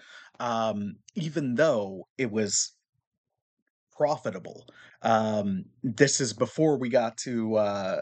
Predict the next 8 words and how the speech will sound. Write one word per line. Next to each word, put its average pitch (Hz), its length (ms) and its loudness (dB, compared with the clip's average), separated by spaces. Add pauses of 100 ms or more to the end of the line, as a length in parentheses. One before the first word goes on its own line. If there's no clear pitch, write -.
the 117 240 -4
profit 113 500 2
losses 107 760 0
in 101 380 0 (1400)
late 113 280 -6
ninety-nine, 98 640 -4
two - 160 -4
thousand, 90 340 2